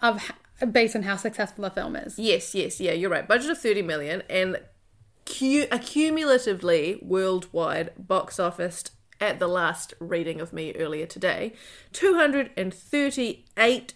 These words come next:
Speaker 2: point five million dollars. So absolutely a critical and financial success, which
Speaker 1: Hmm.
Speaker 2: it absolutely should be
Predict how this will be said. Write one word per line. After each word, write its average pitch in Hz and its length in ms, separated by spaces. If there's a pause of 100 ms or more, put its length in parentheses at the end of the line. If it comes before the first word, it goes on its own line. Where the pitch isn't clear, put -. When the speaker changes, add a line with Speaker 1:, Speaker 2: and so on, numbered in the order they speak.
(140)
Speaker 2:
point 320 280 (180)
five 214 560
million 214 760 (340)
dollars. - 520
So 180 520 (460)
absolutely 233 840 (260)
a - 80
critical 294 760
and 190 200
financial 185 760
success, - 760
which 208 300
Speaker 1:
Hmm. 202 60
Speaker 2:
it 196 180
absolutely 185 680 (300)
should - 340
be - 280